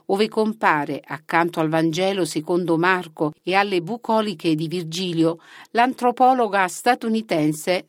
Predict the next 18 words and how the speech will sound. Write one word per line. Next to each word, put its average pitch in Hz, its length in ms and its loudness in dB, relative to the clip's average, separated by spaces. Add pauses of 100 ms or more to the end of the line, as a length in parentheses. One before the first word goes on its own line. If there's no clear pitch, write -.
(140)
Margaret 202 760 0
Mead 165 540 0 (320)
e 226 100 0
Salvatore 220 680 2
Borsellino, 160 920 -2 (100)
vittima 214 480 0
della 190 300 2
mafia 170 580 2
e 180 160 -2
dell'illegalità, 180 1300 0 (100)
nuova 220 340 0
legge 165 340 0
dello 175 260 -2
Stato. 151 640 -6 (340)
Scriveva 214 720 0
Houellebecq 160 880 -2 (200)
nel 170 180 4
millenovecentonovantuno: 165 1700 0